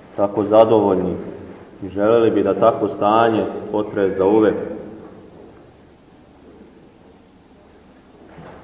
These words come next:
Ali, kako nije to cilj našega života, nije to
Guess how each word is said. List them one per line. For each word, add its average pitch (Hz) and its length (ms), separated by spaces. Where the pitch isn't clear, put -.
Ali, 139 360
kako 113 480
nije 113 340
to 117 260
cilj 110 200
našega 101 440
života, 104 560
nije 120 340
to 120 140